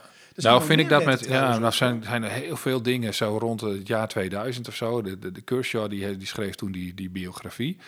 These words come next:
Speaker 2: En er, daar is een moment, dan, dan ontploft alles. Dan komt het ene boek naar het andere over een, een aspect van Hitler dat, eh, dat nog niet onderzocht was. Hij had het algemene verhaal wel.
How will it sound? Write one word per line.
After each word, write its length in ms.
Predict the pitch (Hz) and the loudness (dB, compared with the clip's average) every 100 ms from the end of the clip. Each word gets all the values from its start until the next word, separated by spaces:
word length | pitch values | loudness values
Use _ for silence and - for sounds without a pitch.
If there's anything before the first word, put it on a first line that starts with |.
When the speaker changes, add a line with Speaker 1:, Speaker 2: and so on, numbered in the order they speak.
| - - - - _ | -20 -18 -20 -20 _
Speaker 2:
En 220 | 107 101 | -4 -2
er, 180 | 98 117 | -4 -6
daar 180 | 110 117 | -6 -6
is 100 | 120 | -4
een 60 | 123 | -4
moment, 360 | 110 117 123 | -2 -4 -4
dan, 220 | 110 104 | -4 -6
dan 180 | 104 101 | -6 -6
ontploft 400 | 98 92 139 - | -6 -4 -6 -4
alles. 240 | 90 90 92 | -8 -8 -8
Dan 100 | 98 | -10
komt 220 | 107 107 | -10 -10
het 80 | 104 | -8
ene 260 | 151 156 | -4 -4
boek 220 | 107 113 - | -2 -4 -4
naar 140 | 98 | -6
het 100 | 92 | -6
andere 280 | 110 135 101 | -6 -2 0
over 260 | 135 113 | 0 -2
een, 220 | 101 98 110 | -4 -6 -6
een 180 | 95 | -8
aspect 420 | - 101 - 104 - | -8 -8 -4 -6 -6
van 120 | 87 | -6
Hitler 300 | 110 - 87 | -6 -6 -6
dat, 300 | 90 87 - _ | -8 -10 -16 _
eh, 220 | - - 90 90 | -16 -12 -12 -10
dat 160 | 90 95 | -10 -8
nog 120 | 90 | -4
niet 240 | 110 120 | -4 -4
onderzocht 540 | - 92 85 - 127 - | -10 -12 -8 -6 -6 -6
was. 200 | 80 95 | -8 -6
Hij 100 | 120 | -4
had 100 | 135 | -4
het 120 | 113 | -4
algemene 500 | 117 - 101 104 98 | -4 -4 -6 -6 -8
verhaal 440 | - - 226 135 | -10 -12 -6 -6
wel. 300 | 85 80 82 | -6 -12 -16